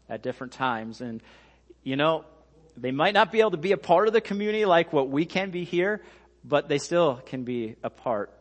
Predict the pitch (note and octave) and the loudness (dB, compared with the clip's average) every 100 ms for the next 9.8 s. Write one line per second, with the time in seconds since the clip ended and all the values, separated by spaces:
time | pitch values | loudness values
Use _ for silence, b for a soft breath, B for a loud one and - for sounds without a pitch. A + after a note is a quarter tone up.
0 | _ A#2+ G#2+ G#2 A2+ - F2+ F2 - _ | _ -8 -8 -8 -10 -12 -18 -20 -20 _
1 | b b b - A#2+ G#2 F#2+ - _ _ | b b b -16 -12 -10 -12 -16 _ _
2 | _ C3 C#3 F3 E3+ C#3 C3+ A#2 - - | _ -4 0 2 0 -2 -2 -4 -6 -4
3 | A#2+ B2 B2 A#2+ A#2 A2+ - C#3+ D3+ - | -4 -4 -4 -4 -4 -10 -6 -2 -2 -2
4 | C#3 C3 B2+ A#2+ D#3 E3 C#3+ C3+ C#3+ C3+ | -6 -6 -6 -4 -2 2 2 4 2 -2
5 | - _ A#2+ B2+ C3+ C3 B2+ A#2+ G2+ F#2 | -12 _ -6 -6 -6 -4 -4 -4 -8 -14
6 | F2+ b b b b b b _ _ - | -18 b b b b b b _ _ -12
7 | C#3 C#3 D#3 C#3 C3 B2 C3+ B2+ A2+ A#2+ | -6 -6 -6 -4 -6 -6 -10 -8 -8 -6
8 | B2 C#3 C3+ B2 A#2+ A#2+ - C3 A2+ G#2 | -4 -4 -4 -4 -2 -4 -6 -10 -8 -6
9 | A2+ G#2 F#2+ F#2 - G#2+ D#2 - | -6 -8 -12 -16 -10 -10 -10 -16